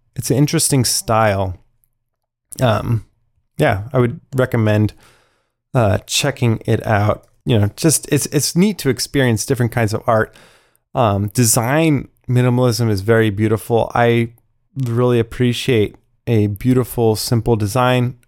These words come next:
Um, you know, things that, like, web design, you, the U I, U X, user interface, user experience,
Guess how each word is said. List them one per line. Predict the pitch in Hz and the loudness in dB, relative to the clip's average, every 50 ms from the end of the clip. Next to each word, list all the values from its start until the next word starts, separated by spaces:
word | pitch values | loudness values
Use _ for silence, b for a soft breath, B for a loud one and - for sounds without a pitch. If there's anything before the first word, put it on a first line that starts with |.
| _ | _
Um, | - 113 104 101 101 101 101 101 98 98 - _ _ _ _ _ _ _ _ _ _ _ _ _ _ _ _ _ _ | -2 0 2 2 2 2 2 0 -2 -4 -8 _ _ _ _ _ _ _ _ _ _ _ _ _ _ _ _ _ _
you | - 110 104 | 0 0 2
know, | 98 95 | 2 0
things | 92 - 123 131 127 113 - | 0 0 2 2 2 2 2
that, | 120 107 - - - b b b b b b b b b b b b b _ | 0 0 0 -2 -6 b b b b b b b b b b b b b _
like, | - 120 104 | -4 -4 -2
web | 107 113 123 135 156 147 | 0 0 0 2 0 0
design, | 127 117 101 110 113 101 98 101 104 110 110 - - - _ _ _ _ _ _ - | -2 -2 -2 0 0 0 2 2 2 0 0 -2 -6 -14 _ _ _ _ _ _ -10
you, | 120 113 120 131 131 - - - | -6 -2 0 2 2 0 0 -6
the | 139 120 120 123 117 110 107 104 101 95 98 | -14 -6 -2 0 2 2 2 0 0 -2 -2
U | 117 123 131 127 127 | -2 0 0 2 2
I, | 127 123 120 120 117 113 110 | 2 2 0 0 0 0 0
U | 110 107 113 117 120 117 113 110 | 0 0 0 0 0 2 2 2
X, | 107 110 - - - | 0 0 -2 -4 -6
user | 117 110 107 113 117 117 107 117 113 113 110 107 107 - - | -4 -2 0 2 2 2 2 0 0 2 2 2 0 -2 -4
interface, | - 127 123 120 113 104 - - 117 113 113 110 104 - - | -4 0 0 2 2 0 0 0 0 2 2 0 -2 -4 -4
user | 110 104 107 104 104 104 104 | -2 0 0 2 2 2 0
experience, | - - - - - - 147 147 147 143 131 127 120 - - | 0 -2 -6 -10 -6 -2 0 0 2 2 2 0 -2 -4 -6